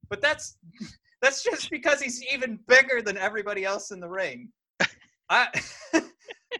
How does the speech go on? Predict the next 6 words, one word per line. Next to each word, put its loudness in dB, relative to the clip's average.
that, 2
w-, -16
we -12
can't -2
forget 0
that 0